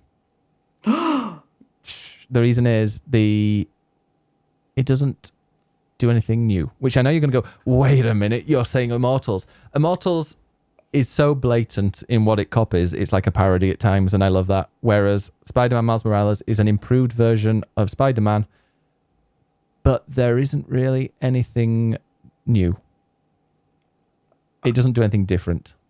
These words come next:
Speaker 1: I'm shocked.
Speaker 2: However, on my personal top ten, this, like, and because I'm gonna do, I'm gonna write a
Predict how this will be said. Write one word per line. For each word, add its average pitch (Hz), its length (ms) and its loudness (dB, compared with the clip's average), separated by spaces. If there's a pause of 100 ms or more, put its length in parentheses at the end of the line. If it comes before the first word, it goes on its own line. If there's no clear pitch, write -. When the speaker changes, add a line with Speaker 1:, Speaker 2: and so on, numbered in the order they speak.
(460)
Speaker 1:
I'm 123 180 -14
shocked. - 1080 -4 (440)
Speaker 2:
However, 151 240 2
on 147 80 -2
my 135 100 2
personal 123 420 0
top - 260 -6
ten, 156 160 0
this, 139 140 -2 (440)
like, 127 180 -4 (420)
and 175 180 0
because 139 200 0
I'm 170 80 2
gonna 226 160 0
do, 123 220 2
I'm 110 60 0
gonna 156 140 0
write 123 320 0
a 104 280 0